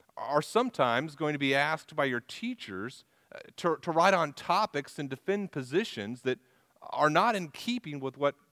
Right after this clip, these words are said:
God's Word says you're to, to defend and, and think about. And those of you who are teachers are sometimes going to be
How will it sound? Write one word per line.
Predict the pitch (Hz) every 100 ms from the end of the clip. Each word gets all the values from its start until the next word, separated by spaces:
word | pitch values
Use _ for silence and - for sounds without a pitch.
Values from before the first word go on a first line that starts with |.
| 123
God's | 151 165 160 147 - -
Word | 131 143 208 156 175 - _ _ -
says | - - 247 233
you're | 175 131
to, | - 113 98 - _ _ _
to | 117
defend | 110 - 143 117 101
and, | 98
and | 95 104
think | 156 139
about. | 98 92 90 50 - _
And | - _ _ _ _ _ _ -
those | 151 190
of | 180
you | 170
who | 190
are | 180
teachers | - 220 269 - 139 117
are |
sometimes | 117 180 - 160 151
going | 170 160
to |
be | 160